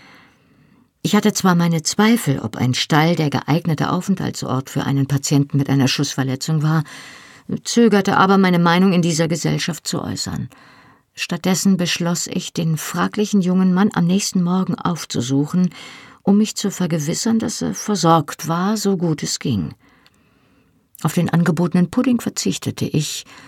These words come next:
und entschuldigte mich. Ich gab an, müde zu sein, was beileibe keine Ausflucht war.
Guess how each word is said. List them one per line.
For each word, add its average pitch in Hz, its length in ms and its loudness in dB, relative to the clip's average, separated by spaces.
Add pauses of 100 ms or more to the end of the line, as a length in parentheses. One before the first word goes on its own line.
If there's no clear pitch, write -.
(240)
und 151 160 -2
entschuldigte - 640 -2
mich. - 400 -14 (800)
Ich - 160 -8
gab 151 240 -2
an, 156 400 2 (180)
müde 175 320 2
zu 165 180 -4
sein, 151 540 4
was - 300 -2 (200)
beileibe 135 540 2
keine - 300 -2
Ausflucht - 580 -6
war. - 220 -6